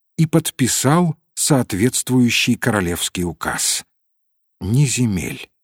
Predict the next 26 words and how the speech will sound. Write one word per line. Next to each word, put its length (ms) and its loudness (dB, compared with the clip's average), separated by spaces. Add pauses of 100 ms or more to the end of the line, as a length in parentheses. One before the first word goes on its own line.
(340)
ни 220 -4
поместий, 920 -6 (260)
ни 280 4
драгоценностей, 1200 -4 (320)
одним 400 4
словом, 640 4 (300)
ничего 720 4
из 300 0
того, 520 0 (240)
чем 260 2
обычно 560 0
награждали 680 0
в 120 -6
те 160 2
времена 420 0
дворян 500 0
за 160 -2
воинскую 640 -2
службу, 760 -4 (380)
Жанна 540 4
д'Арк 520 0 (380)
не 260 4
просила 800 0 (560)
и 60 4
не 160 0
получала. 720 -6